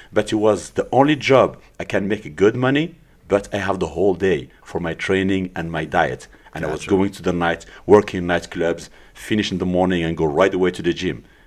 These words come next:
Speaker 1: I did that. It's, it's okay. I took the risk. But hey,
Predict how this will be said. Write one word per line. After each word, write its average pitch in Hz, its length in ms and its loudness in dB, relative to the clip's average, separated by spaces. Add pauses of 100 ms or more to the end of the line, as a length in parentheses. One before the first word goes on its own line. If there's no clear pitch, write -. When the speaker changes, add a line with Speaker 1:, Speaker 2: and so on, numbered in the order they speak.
Speaker 1:
I 101 80 -2
did 120 220 -6
that. - 260 -10
It's, - 160 -20
it's 113 400 -10
okay. - 220 -2
I 98 100 -2
took 104 220 0
the 104 80 4
risk. 120 320 0 (480)
But - 200 -10
hey, 107 260 0